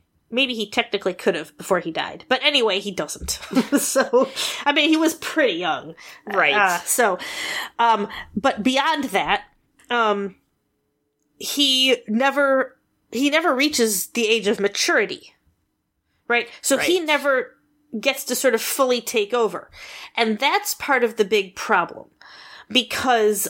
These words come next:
Speaker 1: um, it's not just that he sort of tries to name his own heir.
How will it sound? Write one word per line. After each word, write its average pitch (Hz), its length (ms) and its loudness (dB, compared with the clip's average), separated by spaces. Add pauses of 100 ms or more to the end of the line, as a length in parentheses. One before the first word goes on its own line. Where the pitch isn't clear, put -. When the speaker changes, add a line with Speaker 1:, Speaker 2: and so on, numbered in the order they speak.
Speaker 1:
um, 202 480 2 (580)
it's 240 200 0
not 277 260 0
just 269 440 0
that 233 160 2
he 226 320 -4 (280)
sort 240 220 0
of 202 60 -6
tries 220 300 2
to 202 80 0
name 196 220 2
his 185 140 -2
own 170 240 -2
heir. 240 400 4